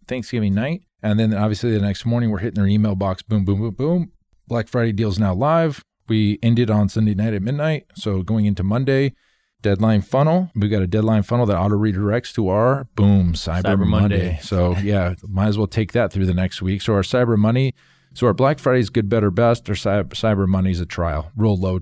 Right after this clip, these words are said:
Speaker 1: you know, hey, f-, nine bucks for fourteen days. Come try us out. So they're gonna save, you know, they're eighty dollars on our trial. Come in. Just another, like, hey, hook 'em in for something.
Speaker 2: Sure. Yeah, get 'em through the door.
Speaker 1: Twenty-five to fifty-three thousand dollars every year we do that.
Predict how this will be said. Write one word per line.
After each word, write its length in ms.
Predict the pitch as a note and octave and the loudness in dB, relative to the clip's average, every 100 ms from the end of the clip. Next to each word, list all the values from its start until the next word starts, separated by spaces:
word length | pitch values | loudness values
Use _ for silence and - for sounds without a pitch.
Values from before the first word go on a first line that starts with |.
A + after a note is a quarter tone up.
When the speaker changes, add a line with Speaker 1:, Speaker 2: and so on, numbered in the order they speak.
| - | -6
Speaker 1:
you 100 | - | -4
know, 160 | F2 E2 | -2 -2
hey, 120 | F2+ | -4
f-, 240 | C#2+ - _ | -6 -12 _
nine 260 | F#2+ F#2 F2 | -4 -2 -2
bucks 360 | D#2 D#2+ E2 - | -2 -4 -6 -10
for 160 | F2+ | -10
fourteen 400 | - F#2+ E2+ F#2 | -6 -6 -4 -4
days. 240 | F2+ G#2 G2+ | -2 -4 -4
Come 120 | F#2+ | -6
try 200 | F2 F2 | -2 -4
us 140 | E2+ | -2
out. 220 | A2+ G#2 F#2+ | 0 -2 -2
So 100 | F2+ | -4
they're 100 | F#2 | -2
gonna 120 | F#2 | -2
save, 400 | - F#2 F#2 - | -4 -2 -2 -2
you 60 | F2 | -4
know, 120 | E2+ | -2
they're 120 | F2 | -4
eighty 220 | F#2 F#2+ F2+ | -4 -2 -2
dollars 380 | F2+ F#2+ G2 | -2 -4 -4
on 100 | F2+ | -4
our 80 | E2+ | -6
trial. 420 | E2 C3 C3 C3 - _ _ | -4 -2 0 -2 -4 _ _
Come 200 | G2 F#2+ | 0 2
in. 240 | G2+ F#2 - - - - | 2 0 -2 -12 -20 -8
Just 200 | G2 - | -4 2
another, 400 | F#2+ F#2 F#2+ F#2 | 4 4 4 2
like, 240 | E2+ D#2+ | 2 0
hey, 260 | - G2+ E2+ | 0 0 0
hook 280 | D#2+ G#2+ F2+ | -2 -2 0
'em 100 | F2 | 0
in 220 | F#2 F2 | 0 0
for 140 | E2 E2+ | -2 -6
something. 480 | F2+ E2 - D#2 D#2+ | -6 -8 -6 -8 -6
Speaker 2:
Sure. 280 | - A3+ - - - - | -4 -4 -6 -14 -18 -10
Yeah, 160 | F3+ | -8
get 100 | A2+ A#2+ | -4 -4
'em 80 | A#2 | -4
through 120 | B2+ | -4
the 60 | |
door. 220 | C3+ C3 G#2 _ _ _ | -6 -8 -10 _ _ _
Speaker 1:
Twenty-five 540 | - G2 G#2+ F#2+ G2+ G2+ | -2 0 2 2 0 0
to 80 | |
fifty-three 500 | F2+ G2 - F#2 F2+ E2+ | -2 -2 -2 -4 -4 -4
thousand 380 | F2 E2+ E2 | -2 -2 -2
dollars 280 | E2+ E2 D#2+ | -2 0 -2
every 180 | E2 E2 | -4 -4
year 160 | D#2+ E2 | -4 -4
we 80 | E2 | -4
do 120 | E2+ | -4
that. 220 | E2+ G2 | -4 -6